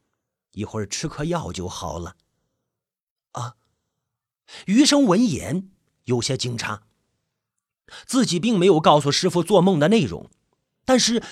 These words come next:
师傅却似乎对一切都了如指掌。想到这里呢，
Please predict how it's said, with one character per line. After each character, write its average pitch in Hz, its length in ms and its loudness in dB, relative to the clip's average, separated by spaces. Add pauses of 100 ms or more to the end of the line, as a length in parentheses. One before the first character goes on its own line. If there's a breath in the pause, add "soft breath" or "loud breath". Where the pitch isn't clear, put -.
(120 loud breath)
师 - 240 0
傅 226 120 0
却 226 140 0
似 220 220 -2
乎 226 160 -4
对 226 120 -2
一 202 220 2
切 214 160 0
都 208 160 2
了 139 240 4
如 233 180 2
指 269 200 2
掌。 - 320 -10 (1160 loud breath)
想 190 160 0
到 208 140 4
这 269 180 4
里 151 140 0
呢， 165 180 2